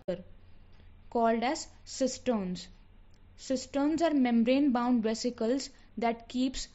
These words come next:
material inside the apparatus separated from the outside cytoplasm of the cell. This cell organelle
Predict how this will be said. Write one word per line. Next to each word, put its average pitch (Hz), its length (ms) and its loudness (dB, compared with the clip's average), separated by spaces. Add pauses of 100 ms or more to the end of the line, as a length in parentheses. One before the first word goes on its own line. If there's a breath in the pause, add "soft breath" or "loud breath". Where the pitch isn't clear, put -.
(100)
material 247 640 0
inside 233 460 -2
the 247 160 -8
apparatus 226 720 -4 (360 soft breath)
separated 247 640 0
from 240 320 0
the 262 200 0
outside 240 460 -2
cytoplasm 233 880 0
of 180 160 -4
the 190 100 -2
cell. 185 260 -8 (1600 soft breath)
This 247 260 0
cell 294 280 0
organelle 226 640 0